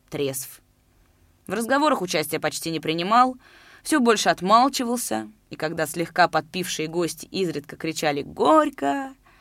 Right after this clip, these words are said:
он словно бы по принуждению поворачивал к своей румяной жене голову, словно бы нехотя целовал ее холодными губами, а глаза его, всегда такие живые, теперь смотрели не на молодую,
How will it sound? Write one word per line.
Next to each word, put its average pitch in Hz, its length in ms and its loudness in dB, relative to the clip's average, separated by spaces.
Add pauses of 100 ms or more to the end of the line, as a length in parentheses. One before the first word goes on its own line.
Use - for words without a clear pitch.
(500)
он 175 100 -6
словно 185 400 0
бы 165 120 -2
по 160 120 -2
принуждению 160 800 -2
поворачивал 160 640 2
к - 80 -12
своей 151 380 -2
румяной 160 420 0
жене 143 300 -6
голову, 240 680 0 (500)
словно 285 380 2
бы 214 140 -2
нехотя 214 580 0
целовал 170 500 2
ее 151 140 -2
холодными 156 580 0
губами, 240 720 2 (500)
а 156 100 -4
глаза 160 480 2
его, 208 420 -4 (140)
всегда 160 320 -6
такие 143 380 -8
живые, 147 580 -4 (540)
теперь 196 260 -4
смотрели 165 540 0
не 156 120 -4
на 151 120 -4
молодую, 220 840 -2